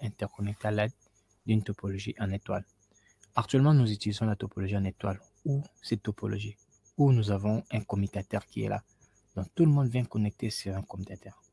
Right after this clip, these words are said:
Mais avant, il y avait des technologies avant. Nous avons telles des technologies des Ethernet, Early et puis le Token Ring qui fournissent des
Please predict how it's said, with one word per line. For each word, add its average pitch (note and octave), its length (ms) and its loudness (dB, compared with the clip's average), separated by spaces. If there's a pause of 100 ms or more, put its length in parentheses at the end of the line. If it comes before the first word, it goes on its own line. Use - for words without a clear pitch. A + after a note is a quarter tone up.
(600)
Mais B2 160 6
avant, D3+ 300 6
il E3+ 80 8
y C3 60 6
avait B2+ 160 4
des B2 120 2
technologies G#2 640 -2
avant. F#2+ 240 -4 (800)
Nous G2+ 120 0
avons C3 180 4
telles B2 220 0
des G#2+ 100 0
technologies G#2 640 0
des G2+ 420 -2 (460)
Ethernet, A2+ 520 2 (220)
Early A2+ 380 0
et G#2 40 0
puis A#2 260 -2
le G#2+ 420 -2 (680)
Token A#2 340 2
Ring G2+ 260 -2 (480)
qui B2 100 0
fournissent A2+ 420 0
des C3+ 340 0